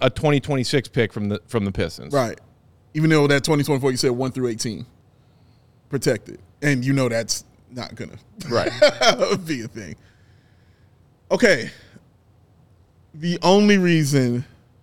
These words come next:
Speaker 2: I don't like this, the only reason is because I'm sending DeMar DeRozan to the Knicks.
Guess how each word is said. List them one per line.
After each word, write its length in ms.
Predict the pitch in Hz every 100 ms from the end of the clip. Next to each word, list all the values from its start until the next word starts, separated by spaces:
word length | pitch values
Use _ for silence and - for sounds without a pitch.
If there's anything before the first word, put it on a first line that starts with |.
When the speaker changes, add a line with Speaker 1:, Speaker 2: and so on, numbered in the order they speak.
| _ _ _ _ _ _ _ _ _ _ _ _ -
Speaker 2:
I 100 | 147
don't 260 | 147 147 127
like 240 | 120 110
this, 500 | 98 73 - - - _ _
the 200 | 147 175 -
only 640 | 180 208 214 190 147 - 131
reason 500 | 127 131 120 113 123 _ _ _ _ _ _
is 120 | 135 143
because 340 | 151 175 147
I'm 80 | 143
sending 300 | 180 165 147
DeMar 300 | 143 139 135
DeRozan 520 | 131 131 123 127 120
to 100 | 127
the 100 | 113
Knicks. 340 | 107 - -